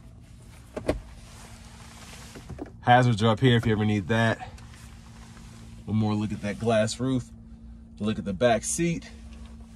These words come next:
And right in here, vanity mirrors. Now, like in the Teslas, if you wanna control the steering wheel and all of that, you control that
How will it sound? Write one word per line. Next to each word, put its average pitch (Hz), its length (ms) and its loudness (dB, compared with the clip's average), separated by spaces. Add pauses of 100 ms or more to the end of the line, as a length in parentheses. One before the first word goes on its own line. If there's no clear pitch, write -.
(1900)
And 78 180 -4
right 101 220 6
in 92 80 2
here, 107 460 6 (440)
vanity 95 400 6
mirrors. 95 480 2 (640)
Now, 113 140 8
like 160 220 10
in 185 100 2
the 156 100 8
Teslas, 143 440 6
if 107 80 2
you 113 100 2
wanna 143 200 8
control 127 480 8
the 107 80 4
steering 127 420 4
wheel 120 360 10
and - 80 2
all 117 260 10
of 101 120 2
that, 117 280 8 (240)
you 95 120 -4
control 117 440 8
that 113 300 8